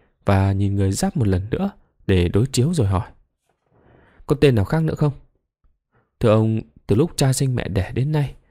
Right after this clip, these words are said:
tôi vẫn chỉ có mỗi tên Trần Giáp thôi ạ." "Bao nhiêu tuổi?" "Thưa ông, tôi sinh năm một nghìn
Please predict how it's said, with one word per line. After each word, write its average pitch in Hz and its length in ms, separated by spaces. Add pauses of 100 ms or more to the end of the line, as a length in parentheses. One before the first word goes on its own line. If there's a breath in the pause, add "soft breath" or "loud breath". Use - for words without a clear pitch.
(160)
tôi 117 420
vẫn - 120
chỉ 120 140
có 113 180
mỗi 151 280
tên 131 280
Trần 95 240
Giáp 151 220
thôi 123 100
ạ." 95 120 (1000)
"Bao 104 120
nhiêu 104 120
tuổi?" 87 200 (880)
"Thưa 113 100
ông, 110 280 (360)
tôi 127 120
sinh 135 180
năm 135 120
một 107 80
nghìn 95 320